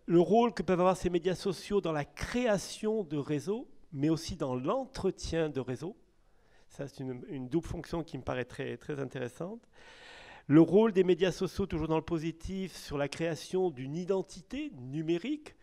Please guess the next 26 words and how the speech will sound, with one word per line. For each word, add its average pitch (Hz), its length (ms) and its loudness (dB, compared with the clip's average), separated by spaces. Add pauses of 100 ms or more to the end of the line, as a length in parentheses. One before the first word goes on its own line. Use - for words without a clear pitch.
(440)
J'aime 139 200 -6
beaucoup 147 260 -6
citer 156 400 0
Enjoy 151 280 0
Phoenix, 202 580 -6
et 143 40 -12
ça 127 140 -12
fait 135 140 -12
toujours 135 240 -6
rire 147 160 -4
mes 139 180 -4
étudiants 151 500 -6
que 151 320 -6
moi, 151 380 4
un 160 140 6
vieux, 165 420 6
je 131 140 -2
suive 180 420 -4
Enjoy 139 320 -2
Phoenix, 202 480 -10 (420)
mais 139 60 -6
c'est 135 160 -2
une 127 80 -4
jeune 143 140 -2
fille 160 240 -8
qui, 135 360 -8